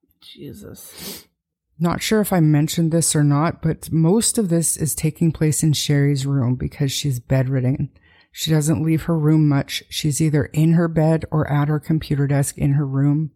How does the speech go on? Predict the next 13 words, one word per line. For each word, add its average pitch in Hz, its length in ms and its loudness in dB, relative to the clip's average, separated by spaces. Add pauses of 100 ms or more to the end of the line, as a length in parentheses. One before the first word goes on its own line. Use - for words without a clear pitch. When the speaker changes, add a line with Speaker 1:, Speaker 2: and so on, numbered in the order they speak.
(500)
Speaker 2:
And 143 260 2
Vera 151 340 2
dutifully 151 680 0
stays 143 420 0
close - 380 -2
to 170 80 -2
her 160 180 2
just 151 300 -4
in 151 80 2
case 151 240 -4
she 151 200 -2
needs 147 300 0
anything. 139 540 0